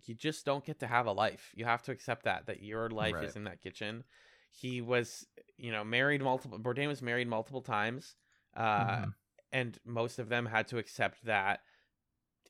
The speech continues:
Speaker 1: "I'm just not gonna see you much. I'm gonna come, you're gonna come home when I'm asleep, and you're gonna wake up when I'm asleep. And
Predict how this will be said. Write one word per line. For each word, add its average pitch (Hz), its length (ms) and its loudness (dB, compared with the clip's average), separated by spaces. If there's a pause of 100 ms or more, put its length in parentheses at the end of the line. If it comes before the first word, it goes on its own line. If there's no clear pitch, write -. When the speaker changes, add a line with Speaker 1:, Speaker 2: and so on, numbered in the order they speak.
Speaker 1:
"I'm 131 160 6
just 123 180 -6
not 101 180 2
gonna 107 160 -6
see 104 200 -12
you 101 160 -10
much. 107 240 -6
I'm 110 80 -4
gonna 110 160 -2
come, 110 320 -4
you're 107 160 -4
gonna 107 180 -2
come 113 200 -4
home 113 260 0
when 107 100 -2
I'm 104 140 0
asleep, 175 360 -2
and 107 80 -6
you're 104 120 -2
gonna 104 140 -2
wake 107 240 2
up 127 140 2
when 110 100 0
I'm 107 140 0
asleep. 90 400 -6 (540)
And 98 400 -6